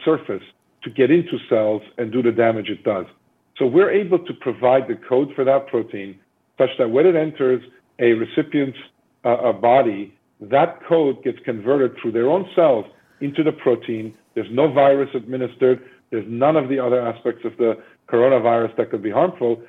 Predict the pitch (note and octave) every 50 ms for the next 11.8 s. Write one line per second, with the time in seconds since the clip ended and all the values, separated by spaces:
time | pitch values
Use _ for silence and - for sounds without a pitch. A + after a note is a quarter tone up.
0 | _ _ _ _ - C#3+ C#3+ C#3 C#3 D3 D3 D3 D3+ E3 G#3 A#3+ A3+ - - G3+
1 | - - - D#3 B2 - - - G3 C4 C4+ - - F3 - - D#3+ D3 C#3+ -
2 | D3+ C#3+ C#3 C#3 C3 - - _ _ _ _ - C#3 C#3 C3+ C3+ C#3+ D3+ E3 F#3
3 | F#3+ F3+ D3+ C#3 D3 E3 E3+ D#3 C3+ A#2+ B2 C3 B2+ - - _ _ _ _ A#2
4 | A2 C#3+ F3+ F3+ - - - C#3 - - D#3+ C#3+ C#3+ C#3 C3 B2+ A#2+ A2 G#2+ A#2
5 | A#2 B2 B2 B2 - - G#2 G2 G2 F#2+ F#2+ _ _ _ _ _ _ - C3 C3
6 | C3+ C#3+ B2 C3 C#3+ C#3+ C#3+ D3 D#3+ F#3 A#3 - - - D#3+ C3+ A#2 G2+ G#2+ A2
7 | G#2+ G2+ G2+ G2 G2 - - _ _ _ _ _ - - - A#2+ A2 G2 A#2 G#2+
8 | G#2 - - - _ _ _ _ _ _ _ - B2+ G#2 A2+ D3+ E3 E3+ E3 E3
9 | - - C#3 A#2+ C3+ C3+ - - C3+ C#3 C3 C3 C#3 D#3 D#3 D3 - B2 - -
10 | C3 A#2+ G#2+ G#2 A2+ B2 B2 B2 A2+ A2 G#2 G2+ - C3 A#2+ A#2 - - F#2+ -
11 | _ _ _ _ _ _ _ _ _ - F3+ F3 E3 - -